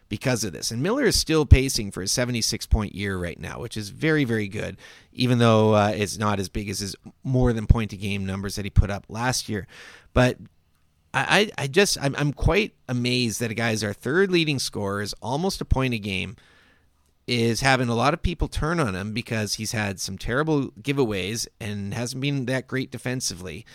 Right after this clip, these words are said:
But he's getting more heat for it than a lot of other players, and I think a lot of it is because it's tied to Bo, and there's, there's fans that think they should have signed Bo instead of J T. But I, I just, like, for me,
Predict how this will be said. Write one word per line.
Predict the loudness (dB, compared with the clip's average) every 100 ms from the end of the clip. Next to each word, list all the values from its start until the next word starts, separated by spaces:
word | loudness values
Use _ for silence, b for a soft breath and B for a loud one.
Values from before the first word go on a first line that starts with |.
| b b b b b _ _ _ -2
But | 6 8 8 4
he's | 0 0
getting | 2 4 4 0 -4
more | -4 0 4 4 2
heat | -2 -8 -6
for | -4
it | -4
than | -4 -4
a |
lot | -2 -2
of | -2 -4
other | -4 -2 -2
players, | -2 -4 -4 -4 -6 -6
and | -4 -4 -4 -6
I | -4
think | -4 -2
a |
lot | 0 0
of | 0
it | -2
is | -4
because | -8 -4 -4 -4
it's | -6
tied | -2 -2 -2
to | -4
Bo, | -4 0 0
and | 0
there's, | -6 -6 -6 -6 -10
there's | -10 -8
fans | -6 -6 -6
that | -6
think | -6 -8 _
they | -8 -6
should | -4 -4 -4
have | -4
signed | -6 -4 -2 -4
Bo | -4 -6
instead | -6 -4 -6
of |
J | -6 -8
T. | -8 -10 -10 B B B -2
But | 0 -2 _ _ _ _ _ _ _ _ -14
I, | -8 -4 -2 -2 -4
I | -2
just, | 0 -2 -4 -4
like, | -2 0
for | 0
me, | 0 0 0 -2